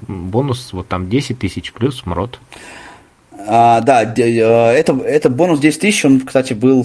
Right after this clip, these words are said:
Speaker 2: и с самого, э, самого
Speaker 1: Но
Speaker 2: начала.
Speaker 1: теперь еще мрот добавился. Так что, если вы будете регистрироваться, у вас будет двадцать, э, с копейками тысяч на, э, уплату налогов.
Speaker 2: Но это не значит, что вы это, кстати, вы, что вы этот бонус выбираете,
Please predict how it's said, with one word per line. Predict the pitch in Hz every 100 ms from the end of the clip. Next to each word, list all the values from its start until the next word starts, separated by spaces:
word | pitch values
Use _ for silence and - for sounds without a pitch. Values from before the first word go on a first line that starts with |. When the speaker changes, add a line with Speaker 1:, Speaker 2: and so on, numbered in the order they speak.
| -
Speaker 2:
и | 101 107
с | 104
самого, | 117 113 104 101 92 92
э, | 95 87 87 85 85
самого | - 92 90
Speaker 1:
Но | 113
Speaker 2:
начала. | 120 135
Speaker 1:
теперь | 180
еще | 180 156
мрот | 151 113 92
добавился. | 98 92 87 85 - 90 92
Так | 90 -
что, | 92
если | -
вы | 92
будете | 95 -
регистрироваться, | 95 95 - 156 180 131 123 95
у |
вас | 98 95
будет | 98
двадцать, | 90 107 - - -
э, | 90 87 82
с | 85
копейками | - 92 101 - 92 85
тысяч | 143 139 127 127 95
на, | 90 95 104 98 85
э, | 101 92 - - - - 82 87
уплату | - 98 -
налогов. | 92 87 78 80 82 _ _ _ _
Speaker 2:
Но | 104 147 190
это | 175 202 202
не | 180
значит, | 147 190 247 175
что | - 151
вы | 180
это, | 160
кстати, | - 151 151
вы, | 131 147
что | -
вы | 156
этот | 151 120
бонус | 151 220 -
выбираете, | 120 120 139 160 180 - 123 113 107